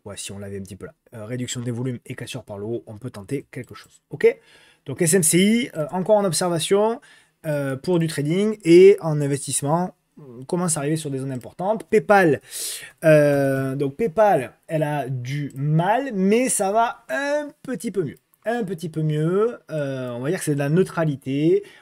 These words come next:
On a cette résistance oblique qui a été cassée, on a fait les pullbacks, tout ça, et cetera. Ici, on a fait,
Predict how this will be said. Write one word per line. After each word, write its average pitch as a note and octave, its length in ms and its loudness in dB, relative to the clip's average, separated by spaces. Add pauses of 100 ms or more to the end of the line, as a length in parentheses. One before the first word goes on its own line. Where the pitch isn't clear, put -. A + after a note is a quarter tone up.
(120)
On D#3+ 160 -2
a E3 240 -2
cette - 480 -6
résistance E3 540 -4
oblique D3+ 420 -4
qui D3+ 100 -8
a C3+ 40 -2
été B2 500 -4
cassée, D#3+ 640 -2
on D3+ 160 -6
a D3+ 60 -8
fait A#2+ 140 -10
les G#2+ 80 -10
pullbacks, D#3 640 -6
tout A2 100 -20
ça, E3 320 -4
et D#3 40 -10
cetera. D#3 480 -6 (300)
Ici, F3 320 0
on B2+ 120 -2
a A#2+ 60 -8
fait, B2 320 -6